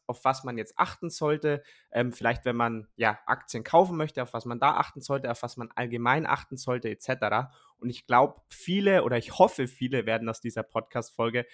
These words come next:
mit einem, ja, ich nenn's mal besserem Selbstvertrauen, was die Aktienlage angeht oder das Aktieninvestieren angeht, herausgehen. Und deswegen starte ich jetzt mal mit dem ersten Punkt und das habe ich genannt, Blick in die Vergangenheit. Und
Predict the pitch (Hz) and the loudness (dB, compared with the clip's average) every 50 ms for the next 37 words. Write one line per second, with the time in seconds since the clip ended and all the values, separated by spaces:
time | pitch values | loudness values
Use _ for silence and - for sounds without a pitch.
0 | - - - _ - 123 120 - 117 117 117 120 113 113 117 113 110 113 113 - | -20 -20 -16 _ -8 -6 0 2 2 4 4 2 -2 -4 0 2 2 2 2 0
1 | - 120 - - 180 208 202 190 185 170 160 - - 170 202 - 240 208 180 170 | -10 -8 2 2 2 2 4 4 4 4 2 2 2 2 4 4 4 4 4 2
2 | 156 - - - 143 151 - - - - 151 135 - 131 131 139 131 120 120 127 | 0 0 0 2 2 2 2 -2 -2 -2 0 4 6 6 6 6 6 4 2 2
3 | 131 - - - 123 117 - - 127 - - - - 139 123 113 113 113 117 117 | 2 0 -4 -2 -2 -2 2 2 2 2 0 -8 -6 -4 0 2 4 4 4 2
4 | 117 - - 117 120 120 123 120 120 120 _ - 110 107 107 104 - - 127 - | -2 -2 -2 -2 -2 0 0 0 0 -2 _ -6 -2 0 0 0 0 -2 -2 -2
5 | - - 131 110 113 117 113 - - - - 123 117 - 110 117 117 123 117 - | -2 -10 -10 -8 -6 -8 -8 -8 -10 -8 -8 -8 -6 -6 -6 -4 -4 -4 -6 -4
6 | - - - 101 135 147 143 - - 110 110 127 151 156 - - - - - - | -4 -2 2 4 4 2 2 -2 -6 -4 -4 -2 -4 -6 -8 -16 -20 -20 -20 -18
7 | _ - 120 127 123 - - _ - 151 160 - - 156 156 156 147 131 - - | _ -4 -4 -4 -4 -4 -8 _ 0 0 0 0 -2 -4 -4 -4 -4 -8 -4 0
8 | 117 120 131 131 - - 131 - - 127 - - 123 113 107 110 107 107 110 104 | 2 2 2 2 0 -6 -6 -6 -6 -8 -8 -6 -4 -4 -4 -4 -4 -6 -8 -8
9 | - 110 104 - _ _ - - 113 123 139 - - - 120 - - 117 113 123 | -6 -8 -8 -8 _ _ -2 0 0 2 0 0 -4 -8 -8 -6 -4 -4 -4 -4
10 | 120 - - 110 101 - 113 120 - - - _ - 117 120 147 147 - - 120 | -6 -10 -12 -8 0 0 0 0 0 -8 -14 _ -2 -2 0 0 -2 -2 -2 2
11 | 117 120 131 131 131 - - - - _ _ _ _ _ _ - 131 139 151 160 | 2 2 2 0 -4 -10 -20 -20 -20 _ _ _ _ _ _ 2 4 6 6 4
12 | 151 - - - _ - 117 113 110 113 - - 98 - - 95 101 101 95 95 | 4 0 -20 -20 _ -8 -8 -6 -6 -6 -2 -2 -2 0 0 -2 0 0 -4 -4
13 | 98 - - _ - - - - - - - - _ - 135 143 147 - | -6 -8 -10 _ -20 -20 -20 -20 -20 -20 -20 -12 _ 4 4 4 4 2